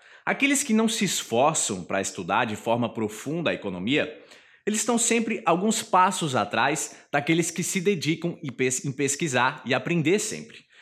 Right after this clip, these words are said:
Todos os conhecimentos que você adquire permitem que você faça negócios e investimentos com outras pessoas e organizações da forma mais sábia e produtiva possível.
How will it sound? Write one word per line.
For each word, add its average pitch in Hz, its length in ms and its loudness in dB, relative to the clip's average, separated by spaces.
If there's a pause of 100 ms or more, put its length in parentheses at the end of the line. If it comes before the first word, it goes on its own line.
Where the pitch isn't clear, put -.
(240)
Todos 214 380 4
os 135 160 0
conhecimentos 113 800 -2
que - 100 -8
você 92 320 -4
adquire 95 640 -4 (300)
permitem 196 480 4
que 165 80 -8
você 160 260 0
faça 208 380 0
negócios 117 640 0
e 101 40 -4
investimentos 98 760 -4
com 110 140 -6
outras 117 260 -4
pessoas 104 640 -2
e 92 80 -4
organizações 92 840 -4 (300)
da 143 100 2
forma 139 360 2
mais 139 260 0
sábia 117 540 0
e 131 60 -6
produtiva 143 580 -2
possível. - 460 -12